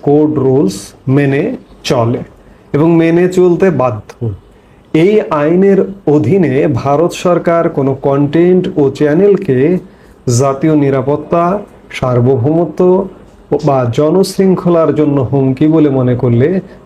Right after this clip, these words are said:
তা ব্লক করার নির্দেশ দিতে পারে এবং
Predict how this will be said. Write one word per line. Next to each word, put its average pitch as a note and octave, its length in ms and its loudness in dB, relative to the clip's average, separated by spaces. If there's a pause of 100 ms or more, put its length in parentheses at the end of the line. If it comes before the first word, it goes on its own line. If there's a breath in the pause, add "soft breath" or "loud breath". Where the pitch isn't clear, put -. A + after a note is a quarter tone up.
(100)
তা B2 300 -2 (300)
ব্লক C3+ 420 0
করার C3+ 320 0 (320)
নির্দেশ C3 500 0
দিতে E3+ 240 0
পারে F3+ 320 0 (480)
এবং D#3 340 0